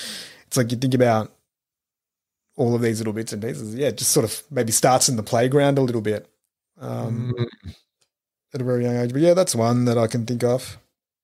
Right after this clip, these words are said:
Speaker 2: No, I, I, and I, I, I love that you gave the examples, because when you, you shared parenting, I was like, "Damn, I've got a shame story with this one as well." I remember one day just being so overwhelmed with work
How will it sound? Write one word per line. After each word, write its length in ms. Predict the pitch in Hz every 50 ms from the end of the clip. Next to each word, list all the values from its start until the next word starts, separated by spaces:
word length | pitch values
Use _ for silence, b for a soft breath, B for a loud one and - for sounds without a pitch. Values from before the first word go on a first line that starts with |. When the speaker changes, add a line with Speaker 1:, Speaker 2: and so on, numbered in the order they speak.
| _ _ _ _
Speaker 2:
No, 200 | 135 139 143 160
I, 140 | 156 147 139
I, 180 | 143 - 139 151
and 160 | 151 147 147
I, 120 | 143 139 139
I, 200 | - 139 135 135
I 160 | 131 127 127
love 220 | 123 131 139 143
that 80 | 160 135
you 80 | 123
gave 180 | 110 127 120 107
the 60 | 113 110
examples, 480 | - - 113 110 131 131 131 120 98
because 220 | 98 113 120 110 104
when 120 | 123 127
you, 120 | 139 143 147
you 200 | 151 135 139 139
shared 300 | 120 - 139 123 104 -
parenting, 500 | - 123 123 131 147 156 143 - 117 107
I 40 | 110
was 120 | 117 -
like, 140 | - 107 95 95 98 -
"Damn, 480 | - 139 135 135 139 139 135 131 123 117
I've 120 | 117 117
got 200 | 117 120 110 95
a 40 | 101
shame 480 | 95 - - - - 110 104 101 101 98
story 300 | - - - 107 104 101
with 160 | 98 101 92
this 180 | 107 104 - -
one 80 | 101 101
as 120 | 92 95
well." 360 | 107 110 117 113 107 98 b b b b b b _ _ _ _
I 40 | 135
remember 200 | 147 165 170 160 143
one 240 | 127 120 117 113 98
day 300 | 113 110 113 117 120 117
just 220 | 107 117 - -
being 140 | - 113 110
so 220 | - - - 131 123
overwhelmed 520 | 123 131 120 107 104 101 107 110 110 101
with 120 | 104 95 95
work 680 | 95 104 110 113 113 113 117 117 117 117 117 -